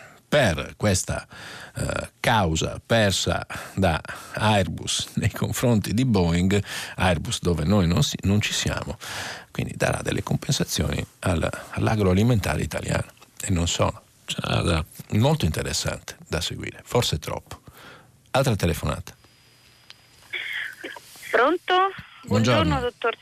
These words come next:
Speaker 2: Secchi, mi
Speaker 1: Buongiorno.
Speaker 2: chiamo Pia e chiamo da Roma, sono un medico dell'S S N.
Speaker 1: Mm.
Speaker 2: Volevo fare un'osservazione in merito alla proposta del ministro Speranza di aumentare il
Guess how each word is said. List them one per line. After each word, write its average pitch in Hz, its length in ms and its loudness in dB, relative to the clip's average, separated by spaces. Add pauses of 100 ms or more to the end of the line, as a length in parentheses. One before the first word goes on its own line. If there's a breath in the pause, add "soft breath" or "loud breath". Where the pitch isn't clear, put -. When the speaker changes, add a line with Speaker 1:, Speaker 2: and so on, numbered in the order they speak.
Speaker 2:
Secchi, 196 340 -2
mi 190 80 -6
Speaker 1:
Buongiorno. 208 320 4
Speaker 2:
chiamo 214 380 0
Pia 269 640 2
e 214 80 -6
chiamo 196 240 -10
da 214 120 -2
Roma, 262 400 0
sono 208 200 -8
un 196 100 -10
medico 196 640 0
dell'S 180 420 0
S - 300 -2 (280)
N. 175 520 -2
Speaker 1:
Mm. 82 80 2 (760 loud breath)
Speaker 2:
Volevo 285 380 2
fare 208 320 2
un'osservazione 233 840 -4
in 214 100 -4
merito 208 340 0
alla 185 140 2
proposta 226 600 0
del 175 160 -2
ministro 190 380 -4
Speranza 180 880 0
di 214 140 0
aumentare 220 640 0
il 226 100 -4